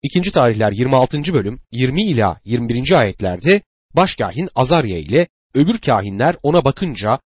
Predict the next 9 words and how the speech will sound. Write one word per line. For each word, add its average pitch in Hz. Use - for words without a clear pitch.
alnında 131
deri 147
hastalığı 104
belirdiğini 139
gördüler. 101
Onu 160
çabucak 139
oradan 135
çıkardılar. 92